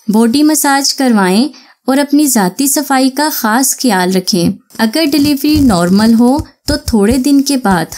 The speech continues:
हल्की फुल्की वर्जिश शुरू कर दें। अपने और बच्चे के छोटे छोटे कामों में दिलचस्पी लें।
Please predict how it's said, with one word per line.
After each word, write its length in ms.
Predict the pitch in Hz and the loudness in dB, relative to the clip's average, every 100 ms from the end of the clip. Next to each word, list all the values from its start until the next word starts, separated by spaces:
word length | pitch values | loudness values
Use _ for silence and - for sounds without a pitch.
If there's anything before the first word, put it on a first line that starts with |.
| 214 | -2
हल्की 340 | 208 - 277 | 0 0 -2
फुल्की 460 | 277 285 269 262 285 | -2 0 0 0 0
वर्जिश 460 | 226 180 180 185 - | 2 0 0 -2 -2
शुरू 280 | - 196 185 | 0 0 0
कर 220 | 185 175 | 0 -2
दें। 280 | 170 175 170 - _ | 0 0 -2 -6 _
अपने 360 | 226 226 269 311 | -8 -2 0 0
और 180 | - 320 | 0 0
बच्चे 380 | 254 196 - 254 | 0 0 0 -2
के 140 | 254 294 | -2 -2
छोटे 360 | - 190 240 | -2 -2 -2
छोटे 340 | 269 294 285 302 | -2 -2 -2 -4
कामों 360 | 233 190 180 226 | -2 -2 2 2
में 180 | 285 | 2
दिलचस्पी 680 | 277 294 262 190 - - 196 | 0 -2 0 -2 -2 -2 0
लें। 280 | 185 175 | 0 0